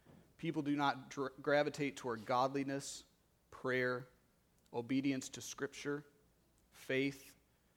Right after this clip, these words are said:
and delight in the Lord. We drift toward compromise and call it tolerance.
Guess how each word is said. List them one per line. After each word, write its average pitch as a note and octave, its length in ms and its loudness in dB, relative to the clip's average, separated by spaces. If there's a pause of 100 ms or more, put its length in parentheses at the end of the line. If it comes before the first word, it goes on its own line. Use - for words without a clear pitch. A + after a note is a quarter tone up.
(320)
and C3 100 -4
delight B2 380 2
in A#2+ 80 -4
the A2 80 -8
Lord. A2 360 -8 (1200)
We C#3+ 100 0
drift D3+ 380 -2
toward C#3 260 0
compromise A2+ 1120 -4 (560)
and A2+ 80 -12
call A#2+ 180 2
it - 100 -4
tolerance. F#2+ 800 -6